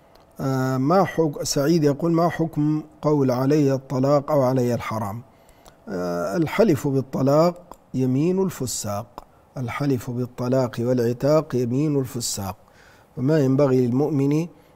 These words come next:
أن يو-، أن تجري على لسانه مثل هذه الكلمات، فمن كان حالفا فليحلف بالله أو ليصمت. علي يقول: ما معنى قوله تعالى: "ومن شر غاسق إذا وقب"؟ الغاسق هو الليل،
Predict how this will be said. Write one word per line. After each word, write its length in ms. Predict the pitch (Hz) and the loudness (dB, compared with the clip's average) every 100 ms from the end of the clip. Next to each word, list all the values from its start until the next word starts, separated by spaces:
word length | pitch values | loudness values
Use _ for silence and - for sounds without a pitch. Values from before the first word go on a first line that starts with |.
| _ | _
أن 140 | 135 135 | -2 0
يو-، 160 | 131 | 2
أن 300 | 151 127 131 | 2 0 -2
تجري 380 | 127 135 131 127 | 2 2 4 4
على 280 | 113 123 117 | 4 2 2
لسانه 480 | 120 113 156 135 123 | 0 -2 0 0 2
مثل 280 | 127 120 131 | 0 0 0
هذه 680 | 113 127 120 123 127 135 | 0 0 2 2 2 0
الكلمات، 600 | 117 113 117 113 120 175 175 - - - _ | -2 -4 -4 -2 2 0 0 -20 -20 -20 _
فمن 220 | 139 131 | -2 -2
كان 280 | 127 160 131 | 0 0 0
حالفا 520 | 120 139 135 123 123 | -2 -2 0 0 -2
فليحلف 540 | 117 120 123 127 123 110 | -4 -2 -2 -2 -4 -4
بالله 420 | 117 120 117 117 | -2 0 0 -2
أو 300 | 120 117 127 - | 0 0 0 -4
ليصمت. 600 | 110 98 - - _ - _ _ _ _ - _ _ - | -6 -6 -12 -16 _ -20 _ _ _ _ -20 _ _ -2
علي 240 | 180 160 | 4 8
يقول: 420 | 139 131 160 175 | 6 6 4 4
ما 160 | 147 160 | 4 4
معنى 460 | 156 143 143 143 131 | 4 2 2 0 0
قوله 360 | 160 135 127 | 0 2 2
تعالى: 380 | 127 135 156 143 | 2 0 2 2
"ومن 160 | 127 127 | 2 -2
شر 320 | - 147 135 | -2 0 0
غاسق 480 | 123 151 - 151 143 | 2 2 2 -6 -6
إذا 320 | 135 127 110 | -4 -2 -2
وقب"؟ 380 | 107 110 127 117 | -4 -8 -10 -4
الغاسق 640 | 143 139 208 165 170 160 | -2 6 6 6 -2 -2
هو 280 | 151 135 170 | -2 2 2
الليل، 380 | 131 131 110 | 2 0 -2